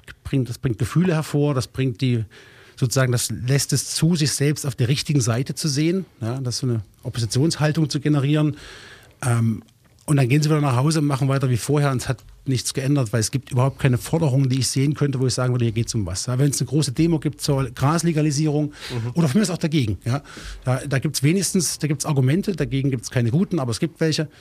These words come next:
Speaker 1: Ähm, und da kann ich sagen, okay, hier geht's um was, hier geht's um eine ganz konkrete politische Forderung, äh, die, die einen Effekt hat. Da geht's um Sarah Wagenknecht und, und wie heißt die alte, die an-, die andere Person, die da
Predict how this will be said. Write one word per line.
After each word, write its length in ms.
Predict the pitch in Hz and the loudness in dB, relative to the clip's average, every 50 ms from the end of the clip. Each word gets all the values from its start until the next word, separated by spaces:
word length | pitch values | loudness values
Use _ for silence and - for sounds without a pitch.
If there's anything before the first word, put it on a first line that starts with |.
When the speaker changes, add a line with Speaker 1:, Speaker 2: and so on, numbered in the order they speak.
| - - - - _ - | -20 -20 -20 -20 _ -4
Speaker 1:
Ähm, 260 | 131 127 123 120 - 135 | 0 0 0 0 0 -2
und 80 | 127 | -2
da 80 | 127 123 | -2 0
kann 180 | - 143 139 | 0 2 2
ich 120 | 151 139 - | 2 2 2
sagen, 180 | 151 143 135 | 0 0 0
okay, 240 | 135 135 - - 147 | 0 0 2 2 2
hier 140 | 135 139 127 | 2 2 2
geht's 240 | 110 147 156 - 185 | 0 0 0 0 -2
um 120 | 180 170 | -2 -2
was, 180 | 165 - - - | -2 -4 -4 -4
hier 80 | 139 | -4
geht's 160 | - 147 - - | -4 -6 -4 -2
um 60 | 120 | -2
eine 40 | 107 | 0
ganz 240 | 131 160 196 - | 0 0 0 2
konkrete 340 | - 147 113 - 160 151 - | 0 0 2 2 0 0 0
politische 400 | 110 - 139 143 147 - - 113 | -2 0 0 0 0 0 -2 -4
Forderung, 480 | 95 - 185 180 175 151 185 190 185 175 - - - - - 117 | -2 0 0 -2 0 0 0 -2 -2 -4 -8 -14 -20 -14 -6 -4
äh, 160 | 131 135 127 | -2 -2 -2
die, 160 | 107 120 139 | -2 -2 0
die 140 | 123 123 120 - - - _ - | -2 -2 -4 -8 -20 -20 _ -10
einen 80 | 135 135 | -8 -8
Effekt 320 | 131 - 160 - - - - | -4 -4 -4 -4 -2 -4 -2
hat. 140 | 101 92 - - | -2 -2 -2 -2
Da 280 | 107 107 135 160 175 | 0 0 2 2 0
geht's 380 | 165 - 151 147 143 - - - - | 0 0 -2 -2 -2 -2 -6 -8 -6
um 400 | - 143 135 135 135 135 135 127 | -2 0 2 2 2 0 -2 -2
Sarah 260 | - 139 131 127 113 101 | -2 0 0 0 2 2
Wagenknecht 560 | 131 151 165 170 117 143 151 151 - - - | 0 2 2 0 2 2 2 2 0 -2 -2
und, 420 | 139 131 127 117 - - - - - - - - - - - - - - - - - - - - - _ _ - - - - - - | -2 -2 -2 -2 -4 -6 -8 -10 -14 -20 -20 -20 -20 -20 -20 -20 -20 -20 -20 -20 -20 -20 -20 -20 -20 _ _ -2 0 0 0 0 -2
und 340 | - 127 127 120 - - - - | -2 0 0 0 -2 -6 -8 -2
wie 100 | 123 120 | 0 2
heißt 220 | 123 127 123 - - | 2 2 0 0 -2
die 80 | 120 | -2
alte, 300 | - 120 120 - 117 107 101 - - - - - - - | -2 -2 -2 -2 -4 -6 -6 -8 -16 -20 -20 -20 -10 -6
die 80 | 107 | -4
an-, 280 | 113 117 113 113 110 104 | -2 -2 0 0 0 0
die 100 | 117 107 | 2 2
andere 300 | 113 127 120 110 120 104 | 2 2 4 2 2 2
Person, 340 | - 113 98 107 113 110 107 | 2 0 2 2 2 2 2
die 80 | 117 | 2
da 160 | 110 110 107 | 2 2 0